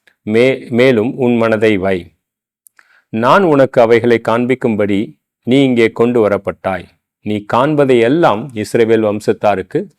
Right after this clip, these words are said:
தெரிவி' என்றான்." So, நாற்பது to நாற்பத்தி எட்டு, இந்த ஒன்பது அதிகாரங்கள் வந்து, ஆ, கடைசி, ஆ, அரசாளுகையில், இயேசு கிறிஸ்துவின் அரசாளுகையில் இருக்கக்கூடிய அந்த ஆலயத்தை குறித்த, ஆ, விஷயங்கள்.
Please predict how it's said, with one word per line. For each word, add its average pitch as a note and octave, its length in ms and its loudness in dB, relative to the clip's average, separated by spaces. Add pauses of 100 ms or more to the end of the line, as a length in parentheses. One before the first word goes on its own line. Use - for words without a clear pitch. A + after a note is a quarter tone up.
தெரிவி' G#2 320 -4
என்றான்." F2+ 420 -8 (960)
So, D3 180 2
நாற்பது F3+ 500 4
to E3+ 120 2
நாற்பத்தி B2+ 680 2
எட்டு, G#2 320 2
இந்த A2 220 0
ஒன்பது B2+ 420 2
அதிகாரங்கள் A2+ 480 -2
வந்து, G2 600 -2 (540)
ஆ, G2+ 360 -2
கடைசி, A2+ 840 0 (140)
ஆ, F#2+ 440 -10 (200)
அரசாளுகையில், G#2+ 880 0
இயேசு G#2+ 240 -2
கிறிஸ்துவின் G#2 420 -6
அரசாளுகையில் G#2 800 -2 (500)
இருக்கக்கூடிய A2 500 0
அந்த A2 180 0
ஆலயத்தை A#2 540 0
குறித்த, A#2 440 -4 (420)
ஆ, F#2+ 100 -8
விஷயங்கள். F#2+ 520 -4